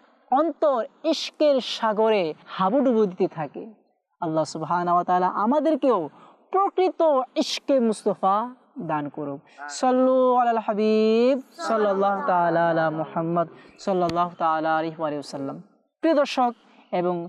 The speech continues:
ছোট্ট বন্ধুরা, আজ আমরা জানব নামাজের গুরুত্ব সম্পর্কে,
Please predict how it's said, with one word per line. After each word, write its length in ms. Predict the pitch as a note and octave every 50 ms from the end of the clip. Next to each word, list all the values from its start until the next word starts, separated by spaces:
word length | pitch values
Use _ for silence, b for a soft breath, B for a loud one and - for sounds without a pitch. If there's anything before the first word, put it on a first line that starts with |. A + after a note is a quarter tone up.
| - -
ছোট্ট 260 | - - D4+ - D4+
বন্ধুরা, 420 | C#4 G#3+ F#3+ F3 D#3 D3 C3+ C3 G3+ F#3+ _ _ _ _ _ _ _ _ _ _ _ _ _ _ _ _ _ _ _
আজ 240 | - A#3+ B3+ C4+ C4+
আমরা 200 | D4 C4+ C#4 C#4
জানব 460 | A3+ A#3+ A#3 A3 G#3 G#3 F#3+ F3 G#3 - _ _ b b b b b b b _
নামাজের 840 | F3+ F3 F3 F3+ F#3 G3+ A3 B3 C4 C4+ C#4 A3+ A#3+ B3+ B3+ B3+ A#3+ G3+
গুরুত্ব 520 | F3 E3 E3 F3+ G3+ G#3+ G3+ - - F#3
সম্পর্কে, 680 | - - E3+ D3+ C#3 - D#3 D3 - - - - G#3+